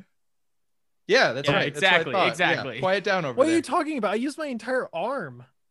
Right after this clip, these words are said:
Speaker 1: I used my entire arm.
Speaker 3: Well,
Speaker 2: For
Speaker 3: but
Speaker 2: tech
Speaker 3: my
Speaker 2: deck?
Speaker 3: arm got
Speaker 1: Yeah.
Speaker 3: really big. Like, that's the thing about bowlers. It's called bowler arm, where one arm is just completely lopsided,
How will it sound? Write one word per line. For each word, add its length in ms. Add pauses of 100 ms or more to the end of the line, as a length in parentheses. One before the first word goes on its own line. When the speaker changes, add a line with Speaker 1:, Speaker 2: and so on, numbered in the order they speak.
(260)
Speaker 1:
I 80
used 200
my 140
entire 340
arm. 200 (680)
Speaker 3:
Well, 380 (200)
Speaker 2:
For 140
Speaker 3:
but 60
Speaker 2:
tech 140
Speaker 3:
my 220
Speaker 2:
deck? 80
Speaker 3:
arm 180
got 180
Speaker 1:
Yeah. 140
Speaker 3:
really 300
big. 420
Like, 240
that's 240
the 80
thing 180
about 300
bowlers. 420
It's 120
called 260
bowler 360
arm, 280 (240)
where 200
one 240
arm 280
is 100
just 160
completely 520
lopsided, 720